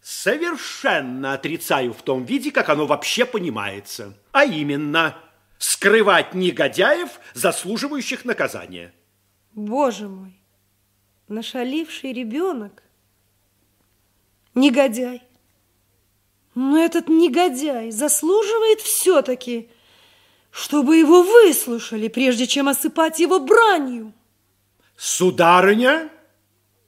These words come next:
Speaker 1: я не считаю себя ответственным в своих поступках перед вами.
Speaker 2: Я прошу вас извинить мою невольную горячность. Это, это так ново. Пожалуйста,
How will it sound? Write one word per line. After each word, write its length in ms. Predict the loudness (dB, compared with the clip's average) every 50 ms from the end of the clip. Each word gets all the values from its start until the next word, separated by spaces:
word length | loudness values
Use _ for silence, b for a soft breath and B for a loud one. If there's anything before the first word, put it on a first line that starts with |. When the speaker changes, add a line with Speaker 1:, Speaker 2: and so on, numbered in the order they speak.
| _ -6
Speaker 1:
я 140 | -2 0 0
не 160 | 0 0 -2
считаю 680 | -2 -4 -4 -6 -8 -8 -8 -6 -6 -6 -6 -8 -10 -12
себя 380 | -12 -10 -10 -10 -8 -8 -8
ответственным 760 | -10 -10 -8 -4 -4 -4 -4 -6 -10 -12 -12 -12 -12 -12 -12
в 40 | -12
своих 400 | -12 -10 -8 -8 -8 -8 -10 -12
поступках 800 | -14 -14 -14 -12 -14 -12 -10 -10 -10 -10 -6 -4 -4 -4 -4 -8
перед 260 | -8 -6 -6 -8 -8
вами. 420 | -12 -14 -16 -16 -18 -20 -20 -20 _ _ _ _ _ _ _ _ _ _ _ _ _ _ _ _ _ _ _
Speaker 2:
Я 340 | _ -10 -8 -8 -8 -8 -12 -14 -14
прошу 360 | -14 -14 -14 -14 -12 -12 -10
вас 500 | -10 -10 -10 -10 -12 -12 -14 -16 -20 _ _ _ _ _ _ _ _ _ _ _ _ _ _ _ _ _ _ _
извинить 580 | -8 -6 -4 -4 -2 -2 -2 -2 -4 -6 -8 -10
мою 240 | -10 -8 -8 -8 -8
невольную 500 | -8 -6 -4 -4 -4 -4 -4 -6 -6 -6
горячность. 840 | -4 -4 -4 -4 -4 -6 -8 -10 -10 -10 -12 -12 -14 -14 -16 -16 -18 _ _
Это, 240 | -10 -8 -8 -8 -12 _ _ _ _ _ b b b b b b b b b b b b b b b b b b _ _ _ _ _ _ _ _ _
это 200 | -14 -12 -10 -8
так 220 | -8 -8 -8 -6
ново. 400 | -4 -2 0 0 0 0 0 -4
Пожалуйста, 840 | -6 -6 -8 -6 -4 -4 -4 -4 -4 -6 -8 -12 -14 -14 -16 -16